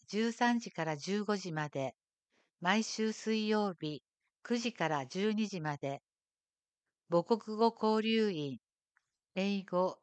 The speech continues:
タガログ語、第一、第三火曜日、中国語、第二、第四火曜日、いずれも九時から十五時まで。市役所本庁一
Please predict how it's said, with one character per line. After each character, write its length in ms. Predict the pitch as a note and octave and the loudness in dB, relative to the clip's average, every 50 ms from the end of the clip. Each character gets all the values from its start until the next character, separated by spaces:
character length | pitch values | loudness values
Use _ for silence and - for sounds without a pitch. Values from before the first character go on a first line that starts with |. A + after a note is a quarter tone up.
| _ | _
タ 160 | - E3 E3 D#3+ | -4 -4 -2 2
ガ 160 | E3+ F3+ F#3+ | 2 2 2
ロ 160 | F3+ F3+ F3 | 2 2 -2
グ 200 | D#3+ E3+ E3 D#3 | -2 -6 -8 -2
語、 280 | D#3 E3 E3 D#3+ - _ _ _ - - | 0 0 0 0 -2 _ _ _ -14 -6
第 260 | D#3+ E3+ F#3 G3 G3+ | -2 0 0 0 0
一、 300 | G3 G3+ - - G3 F3 - | -2 -4 -6 -10 -10 -8 -4
第 240 | - E3 F3 F#3+ F#3+ G3 | -2 0 0 0 -2 -4
三 280 | - - F#3 F3+ F#3 F3+ | -6 -6 -4 -4 -4 -6
火 160 | - - F3+ | -6 -4 -2
曜 320 | F3+ F#3 F#3 F#3 F3 E3 C#3+ | 0 0 0 0 -2 -2 -4
日、 260 | C3+ C3+ C#3 C3 _ _ _ _ _ _ _ _ _ _ _ _ _ _ _ _ _ _ _ _ - | -6 -8 -8 -10 _ _ _ _ _ _ _ _ _ _ _ _ _ _ _ _ _ _ _ _ -8
中 240 | - G#3 A3 A3+ G#3+ | -2 0 2 2 4
国 340 | G#3 A3 G#3 - - G#3 F#3+ | 4 2 2 2 -2 -4 2
語、 280 | F3 F#3+ F#3+ F3+ E3 _ _ _ - | 4 4 4 4 2 _ _ _ 2
第 260 | F#3+ G#3 A3+ A3+ G#3+ | 4 4 4 4 2
二、 200 | G#3+ G#3+ G#3+ G3 | 0 -2 -2 0
第 300 | F3 F#3 G3 G#3 G#3+ G3+ | 2 4 4 4 2 0
四 240 | G3+ G3 G3+ G3+ G3 | 0 0 -2 -2 -4
火 160 | - - F#3+ | -4 -4 -2
曜 320 | G3 G3+ G3+ G3 F#3 E3+ - | 0 0 0 0 -2 -4 -4
日、 220 | D3 D3 D3 - _ _ _ _ _ _ _ _ _ _ _ _ _ _ _ _ _ _ - | -6 -8 -8 -8 _ _ _ _ _ _ _ _ _ _ _ _ _ _ _ _ _ _ -8
い 120 | F3+ F3 | -6 -4
ず 160 | F3 G#3 A3 | 0 2 2
れ 140 | G#3 G#3 G3+ | 2 2 2
も 280 | G3 G3 G3 G3 F#3+ _ - | 2 2 2 2 0 _ -4
九 120 | - B3 | -2 -2
時 140 | A#3+ A#3 A#3+ | 0 -2 -2
か 160 | - - F#3 | -2 0 2
ら 140 | F3+ F3 E3+ | 2 2 2
十 260 | D#3 D#3 F3+ G#3 G#3+ | 0 -2 -2 0 0
五 140 | G3+ A3 G#3 | 2 0 0
時 160 | G3 - F3 | 0 -2 -4
ま 180 | D#3 D3 D3+ D3 | -4 -4 -4 -4
で。 260 | - D3 C#3 C#3 - _ _ _ _ _ _ _ _ _ _ _ _ _ _ _ _ _ _ _ _ _ _ _ _ | -4 -4 -4 -4 -6 _ _ _ _ _ _ _ _ _ _ _ _ _ _ _ _ _ _ _ _ _ _ _ _
市 160 | - - A3 | -6 0 4
役 260 | A3 A#3 A#3+ A#3 - | 6 6 6 4 -2
所 220 | - - G3 F3+ E3 | -6 0 0 0 0
本 300 | D3+ F#3+ A3 A#3 A#3 - | 2 2 2 2 2 0
庁 320 | - - F3+ E3 D#3+ D#3 | 0 0 2 2 2 2
一 120 | D#3+ D#3 | -2 -6